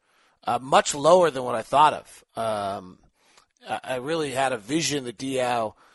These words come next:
shot much more, uh, kind of spot up, top of the break, three-point shooting, uh, than he did. The year prior, he was at twenty-one percent, and the th-, and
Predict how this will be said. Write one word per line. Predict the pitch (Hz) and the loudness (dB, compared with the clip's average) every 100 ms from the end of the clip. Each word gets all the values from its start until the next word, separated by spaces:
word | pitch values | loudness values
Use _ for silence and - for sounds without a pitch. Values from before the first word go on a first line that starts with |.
| _ | _
shot | - 151 131 131 | -2 0 0 -2
much | 131 185 - - | 0 2 2 -4
more, | 147 165 147 117 104 - _ _ _ _ _ - | -2 -2 -2 -4 -6 -12 _ _ _ _ _ -12
uh, | 123 113 107 104 - _ _ _ | -8 -6 -8 -10 -16 _ _ _
kind | - 135 | -10 -8
of | 120 | -6
spot | - 147 151 156 | -2 4 6 6
up, | 151 - | 2 -2
top | 147 147 151 | 2 2 2
of | 131 | -8
the | |
break, | 117 139 139 127 | -6 -4 -4 -6
three-point | - 139 147 143 139 120 | -14 -10 -10 -8 -8 -6
shooting, | - 151 135 127 117 110 _ _ _ - | -4 -2 -4 -6 -10 -18 _ _ _ -2
uh, | 131 123 | 0 0
than | 110 135 | -4 -8
he | 120 | -8
did. | 110 175 147 | -4 -2 -2
The | 131 | -4
year | 143 156 | -4 -4
prior, | - - 170 190 156 135 | -4 0 4 4 2 -2
he | 135 | -6
was | 127 | -8
at | 113 | -10
twenty-one | - 151 151 131 120 147 185 175 | -6 -2 -2 -4 -4 -4 -4 -6
percent, | 131 123 - 101 85 - - - _ _ _ _ _ _ _ | -10 -6 -6 -6 -10 -16 -20 -20 _ _ _ _ _ _ _
and | 135 135 | -10 -8
the | 127 | -10
th-, | - - - | -14 -18 -12
and | 143 127 | -10 -10